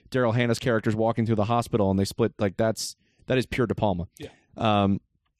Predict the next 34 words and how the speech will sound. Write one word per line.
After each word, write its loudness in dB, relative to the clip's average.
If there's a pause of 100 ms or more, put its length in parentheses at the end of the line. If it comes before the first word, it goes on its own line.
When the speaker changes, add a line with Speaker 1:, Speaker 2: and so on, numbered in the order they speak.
(180)
Speaker 1:
this 0
is 2
an 0
absolutely 2
fantastic 0
release, 0
a -2
new 0
four 0
K 2
digital 0
transfer. 2 (480)
Uh, 2
there's 0
a 2
new 2
conversation 0
between 0
De 2
Palma 0
and 0
filmmaker 0
Noah 2
Baumbach, 0 (400)
which -4
is -2
really 0
interesting. 0
There 2
are 2
interviews 0
with 0
Nancy -2
Allen, 0